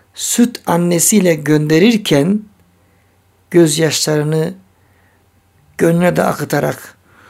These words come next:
bakıverdi ardından anneler annesi.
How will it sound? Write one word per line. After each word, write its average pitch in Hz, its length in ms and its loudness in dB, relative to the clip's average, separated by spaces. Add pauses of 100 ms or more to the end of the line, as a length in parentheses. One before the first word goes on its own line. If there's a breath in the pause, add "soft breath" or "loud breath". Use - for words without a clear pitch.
(380 soft breath)
bakıverdi - 560 -6
ardından 127 580 -10 (1000)
anneler 123 480 -6
annesi. 123 520 -12